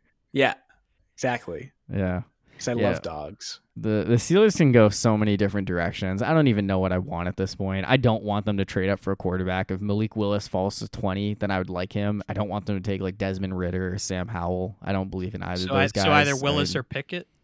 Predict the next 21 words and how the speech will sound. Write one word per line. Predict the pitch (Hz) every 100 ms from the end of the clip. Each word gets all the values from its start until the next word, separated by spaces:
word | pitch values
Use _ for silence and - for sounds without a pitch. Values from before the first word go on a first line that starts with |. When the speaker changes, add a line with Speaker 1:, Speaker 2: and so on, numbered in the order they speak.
| _ _ _ _
Speaker 3:
or, | - 127 120
or | 120
just | 123 -
Willis? | 131 -
Speaker 2:
Yeah, | 262 262
and | 214
even | 262 254
Pickett, | - 151 - 135 104
like, | 101 104 - -
outside | 127 151 - 170
of | 175
the | 160
whole, | 131 143
like, | 139 120
Pitt | - 127 -
Dan | 123 123
Marino | 113 101 101 113
thing, | 113 139 139
like, | 135 101 104
I |
don't | 110 113